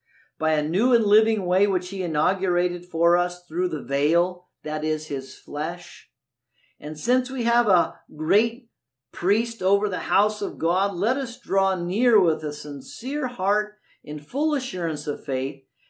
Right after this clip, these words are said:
having our hearts sprinkled clean from an evil conscience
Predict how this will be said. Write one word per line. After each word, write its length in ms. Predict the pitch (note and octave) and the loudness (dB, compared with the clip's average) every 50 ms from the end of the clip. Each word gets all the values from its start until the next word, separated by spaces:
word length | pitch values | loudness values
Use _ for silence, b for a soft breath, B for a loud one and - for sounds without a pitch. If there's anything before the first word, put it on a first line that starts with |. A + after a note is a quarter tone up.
| _ | _
having 260 | - E3+ E3+ F3 F3 F3 | -4 -4 -2 -2 -2 -2
our 180 | F3 E3+ D#3+ | -2 -4 -4
hearts 360 | D#3+ A3+ B3+ C#4 D4 D4 - | -2 0 2 2 2 0 -2
sprinkled 680 | - - - - A3 B3 C4 B3+ B3+ A#3+ A3+ A3+ A3 - | -8 -12 -6 -2 -2 0 0 0 0 -2 -2 -2 -4 -8
clean 480 | - G#3+ A3+ A#3 A#3 A#3 A#3 A3+ A3+ | -8 -4 -2 -2 -2 -2 -2 -4 -4
from 220 | A3 G#3 F#3+ F3+ E3+ | -4 -4 -4 -2 -4
an 80 | D#3+ | -4
evil 400 | D3+ E3+ G3 A3+ A3 A3+ A3+ A3 | -6 -6 -6 -2 -2 -2 -2 -2
conscience 760 | A3 - G#3 G#3 G3+ G#3 G3+ - G#3 G#3 G#3 G#3 G3+ - - | -4 -4 -4 -4 -4 -4 -6 -6 -8 -8 -6 -8 -10 -12 -16